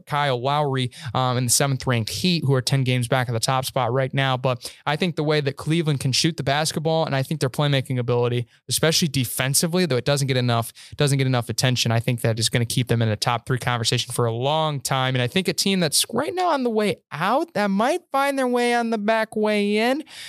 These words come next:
I think right now, I think you gotta watch out potentially for the Toronto Raptors. As crazy as that sounds, 'cause I know any Raptors fan is just absolutely irate with the lack of really any moves made,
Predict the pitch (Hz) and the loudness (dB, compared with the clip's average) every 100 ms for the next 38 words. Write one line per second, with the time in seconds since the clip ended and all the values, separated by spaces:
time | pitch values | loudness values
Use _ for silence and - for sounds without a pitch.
0 | - - 185 - 277 113 139 127 131 147 | -6 -2 0 0 0 2 2 2 2 2
1 | 117 - 202 - 151 143 131 131 - 135 | 0 -2 -6 -2 0 2 0 0 0 0
2 | 131 127 - _ _ 147 135 127 135 127 | 0 -2 -8 _ _ 0 0 0 0 0
3 | - 131 131 123 120 127 127 113 110 110 | 0 0 0 0 0 0 0 -2 0 0
4 | - - 202 226 208 170 139 - 165 156 | 0 0 2 2 0 0 0 2 2 2
5 | 143 - 139 143 135 160 175 170 147 160 | 0 0 0 2 0 0 0 0 0 -2
6 | - 139 - 139 131 120 - - - 131 | -2 0 2 2 2 0 -4 -20 -4 -2
7 | 120 - 135 - 143 165 165 160 139 143 | 0 0 0 -2 -2 0 2 2 2 2
8 | 143 139 135 131 - 135 127 135 147 131 | 2 2 0 0 0 0 0 0 0 0
9 | 123 - 131 113 - 120 143 151 - 127 | -4 -2 0 0 -2 -2 0 -2 -2 -4
10 | 117 - - - 170 175 123 160 147 147 | -4 -8 -10 -2 0 2 2 2 2 2
11 | 160 139 123 143 156 135 | 2 0 0 2 2 0